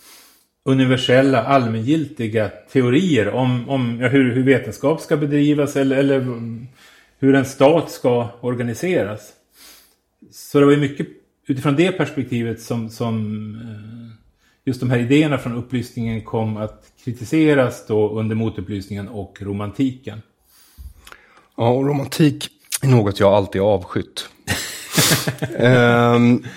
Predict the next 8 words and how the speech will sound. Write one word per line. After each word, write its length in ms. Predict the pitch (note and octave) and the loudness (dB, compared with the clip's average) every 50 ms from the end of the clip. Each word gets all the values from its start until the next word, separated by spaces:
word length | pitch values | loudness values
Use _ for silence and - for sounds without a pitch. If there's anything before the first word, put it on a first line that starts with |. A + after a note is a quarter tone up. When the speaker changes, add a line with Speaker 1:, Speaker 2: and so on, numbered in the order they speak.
| - G2 F2+ - - | -14 -12 -10 -8 -4
Speaker 2:
faktiskt. 640 | - A#2+ G2 - - G#2 F#2+ - - - - - _ | -2 -2 -2 -2 -2 -4 -4 -4 -6 -8 -10 -4 _
Men, 440 | - C#3+ C#3+ C#3 C3 B2+ B2+ B2+ C3 | 4 6 6 6 6 4 4 6 6
eh, 360 | B2+ B2+ B2 A#2+ A#2+ A#2+ A#2 A#2 G#2 - _ _ _ _ _ - | 6 6 6 4 4 2 2 -2 -6 -12 _ _ _ _ _ 0
Horace 300 | C#3 D#3 D3 - - D#3+ | 4 4 6 6 6 4
Engdahl 300 | C#3 B2+ C3+ F3+ D#3+ C3 | 4 4 4 4 6 6
avskyr 380 | B2 A2+ - - - A#2 A2 | 4 4 2 0 -2 -2 0
inte 340 | B2 B2+ A2 G2+ F#2+ - C#3 | 0 0 -2 -2 -2 2 2
romantik. 560 | B2 A2 G2+ F#2 E2 - - - - - - | 2 4 2 0 -2 -4 -10 -12 -12 -14 -20